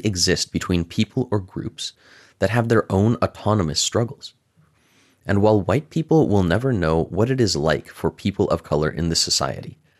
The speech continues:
I don't think I can trust a white person who does not have their own reasons for hating the police. If they make all the right choices that white people are taught to make, go to university,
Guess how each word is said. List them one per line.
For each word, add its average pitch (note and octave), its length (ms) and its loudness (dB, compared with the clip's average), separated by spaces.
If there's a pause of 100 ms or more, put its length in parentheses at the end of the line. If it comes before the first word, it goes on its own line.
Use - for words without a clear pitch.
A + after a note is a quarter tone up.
(840)
I G2 100 4
don't G2 320 0
think G#2+ 380 -2
I G2 120 0
can G2+ 200 -4
trust - 480 -4
a F2 60 0
white E2 280 -2
person - 440 -6 (480)
who A2+ 120 2
does G2+ 240 2
not F2+ 360 0
have F2+ 320 -2
their E2+ 200 0
own F#2+ 220 0
reasons G2 680 -4
for F#2 160 -2
hating D2+ 320 -2
the D2 80 -6
police. - 520 -6 (1400)
If A#2 200 -2
they C3+ 120 0
make A#2 320 2 (120)
all G#2+ 220 4
the B2+ 120 2
right F2+ 260 0
choices - 560 -2
that - 180 -6
white E2+ 260 0
people F2 340 -4
are E2 100 -4
taught - 340 -12
to D#2+ 100 -8
make, - 340 -12 (680)
go E2 160 0
to F2 80 2
university, E2 760 -2